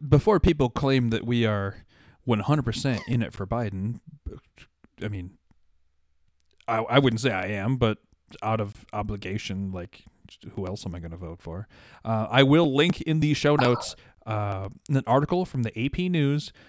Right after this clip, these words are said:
um, talking about all the fact checking of the d-, first debate, and they fact checked both of them because they both said some shit that was incorrect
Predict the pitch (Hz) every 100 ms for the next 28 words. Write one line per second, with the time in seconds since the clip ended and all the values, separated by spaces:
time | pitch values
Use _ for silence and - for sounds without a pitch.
0 | - - 110 101 95 95 - - 123 123
1 | 123 120 107 - _ 117 117 131 131 -
2 | - - 107 147 139 - 143 147 139 -
3 | - 110 156 185 190 165 185 - 196 165
4 | - _ - - _ - 131 156 175 180
5 | 196 - 190 - _ _ _ 240 302 -
6 | 101 - 78 - _ - 151 180 240 233
7 | 285 - - 98 - 95 - - - 120
8 | 104 110 101 - _ - 95 98 180 240
9 | _